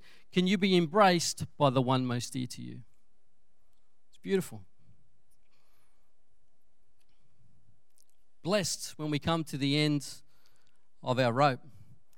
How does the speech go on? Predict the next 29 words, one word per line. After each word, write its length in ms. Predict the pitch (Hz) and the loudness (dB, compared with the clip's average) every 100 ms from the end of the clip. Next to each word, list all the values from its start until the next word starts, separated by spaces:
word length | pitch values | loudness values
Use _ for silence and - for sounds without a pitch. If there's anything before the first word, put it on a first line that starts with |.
| - - - - - - - | -16 -16 -16 -16 -16 -16 -6
I 60 | |
don't 140 | 139 190 | -2 0
know 40 | |
how 60 | 190 | 0
many 260 | 175 202 | 2 2
of 140 | 160 123 | 2 2
us 200 | 131 - | -2 -4
would 300 | 135 143 127 123 - - - - - - - - - - | 2 2 2 -4 -14 -14 -14 -14 -14 -16 -16 -16 -14 -6
relate 300 | 131 156 196 | 2 4 2
to 80 | 120 | -2
that 180 | 104 113 - - - - - | -10 -12 -14 -16 -16 -16 -10
or 140 | - 147 | -2 -2
feel 300 | - 196 175 | 4 4 4
that 160 | 147 | 2
we 160 | 147 156 | 0 2
are 160 | 135 123 | 4 2
blessed 480 | 104 190 151 - | 0 2 2 0
when 120 | 151 139 | -4 -4
we've 200 | 139 - | -4 -2
come 200 | 160 151 | -2 -2
to 120 | 143 | -2
the 160 | 127 127 | -2 -2
end 140 | 170 | -2
of 80 | 123 | -2
ourselves, 420 | 117 - 131 110 | -2 -2 -4 -4
when 140 | 135 | -4
we 100 | 139 | -4
actually 300 | 143 147 143 | -4 -4 -6
have 240 | 127 135 | -4 -4